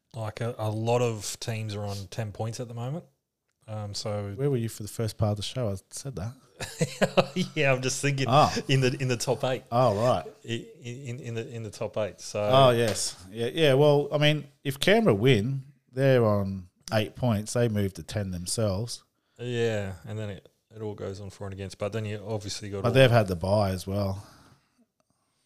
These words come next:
Speaker 2: So that eight points is really sick. This bye business is garbage. I don't know why you need to put the two points. But anyway, they've, they've had their bye. We haven't. So we're,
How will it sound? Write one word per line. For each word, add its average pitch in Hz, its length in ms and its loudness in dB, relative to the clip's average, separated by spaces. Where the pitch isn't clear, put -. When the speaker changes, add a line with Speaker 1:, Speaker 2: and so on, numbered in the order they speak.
Speaker 2:
So 98 320 0
that 104 200 4
eight 95 220 -2
points 95 340 -8
is 90 100 -8
really 85 240 -8
sick. - 320 -8
This 135 180 -2
bye 98 340 0
business 92 500 -8
is 80 80 -16
garbage. 90 600 -8
I 113 40 -4
don't 110 60 -2
know 98 120 0
why 90 220 -2
you 90 40 -6
need 87 160 -8
to - 60 -20
put 71 140 -10
the - 60 -18
two 90 200 -8
points. 90 360 -14
But 107 100 -2
anyway, 98 340 0
they've, 127 480 2
they've 139 180 4
had 110 180 4
their 95 120 -2
bye. 101 280 2
We 98 680 -4
haven't. 92 640 -6
So 104 260 -2
we're, 104 520 0